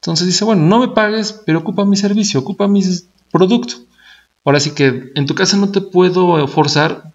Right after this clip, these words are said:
pero sí te puedo forzar en tu escuela y te puedo forzar en tu trabajo, porque ahí sí tengo más injerencia y control. En tu casa no, pero si tú tienes Windows en tu casa, lo más seguro es que pidas Windows en tu escuela y lo más seguro es que si estudiaste sobre Windows, vas a pedir Windows en tu trabajo.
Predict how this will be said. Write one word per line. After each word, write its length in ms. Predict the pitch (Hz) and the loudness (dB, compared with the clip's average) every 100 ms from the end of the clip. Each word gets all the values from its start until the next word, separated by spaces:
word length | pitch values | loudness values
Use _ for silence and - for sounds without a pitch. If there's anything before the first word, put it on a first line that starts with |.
| - | -2
pero 160 | 165 | 0
sí 120 | 151 175 | 0 -2
te 80 | |
puedo 180 | 165 175 | -2 -2
forzar 420 | 160 131 - 135 | -4 -4 0 0
en 120 | 135 131 | 0 0
tu 80 | |
escuela 420 | 139 190 185 175 170 | -2 2 2 2 0
y 60 | |
te 80 | 147 | -2
puedo 200 | 127 131 | -4 -4
forzar 240 | 123 120 | -4 -4
en 60 | 123 | -4
tu 80 | 131 | -2
trabajo, 480 | 156 170 139 180 - - - _ - | 0 0 0 -6 -14 -20 -20 _ -4
porque 180 | 139 | 0
ahí 60 | 143 | 0
sí 120 | 151 | -2
tengo 260 | 143 139 139 | -2 0 0
más 180 | 135 151 | 0 -2
injerencia 440 | 139 127 120 135 | -2 0 0 -2
y 40 | |
control. 340 | 165 185 208 - | -2 -2 -2 -2
En 80 | 160 | -2
tu 60 | 185 | 0
casa 200 | 233 214 | 0 -2
no, 360 | 220 269 - _ - - _ - | -4 -6 -14 _ -20 -20 _ -2
pero 160 | 175 | -2
si 100 | 170 | -2
tú 60 | 196 | -2
tienes 240 | 233 220 | 0 2
Windows 300 | 185 226 202 | 2 2 2
en 80 | 202 | 0
tu 100 | 208 | 0
casa, 640 | 214 208 202 214 254 - _ - | 0 2 0 -2 -4 -14 _ -2
lo 120 | 151 | 0
más 140 | 170 | 2
seguro 100 | 175 | 2
es 80 | 180 | 0
que 80 | 165 | -2
pidas 300 | - 170 143 | 2 2 2
Windows 400 | 160 202 196 180 | 2 2 2 0
en 100 | 165 | 0
tu 420 | 170 165 156 151 | 2 4 4 4
escuela 540 | 147 - 175 165 175 - | 0 0 2 2 0 -2
y 80 | 147 | 0
lo 80 | 156 | 0
más 160 | 160 | 2
seguro 320 | 165 151 160 | 2 2 2
es 80 | 156 | 0
que 120 | - | -2
si 120 | 127 127 | -2 -2
estudiaste 400 | - 160 208 - | 0 2 2 -2
sobre 240 | 170 160 | -2 0
Windows, 380 | 180 185 196 196 - - - - | 2 2 0 -4 -14 -18 -12 -6
vas 180 | 147 | -4
a 100 | 165 | -4
pedir 200 | 147 147 | -2 -2
Windows 420 | 135 139 151 143 131 | 0 -2 -2 -4 -6
en 60 | |
tu 80 | 120 | -6
trabajo. 440 | 123 - - - | -6 -6 -6 -12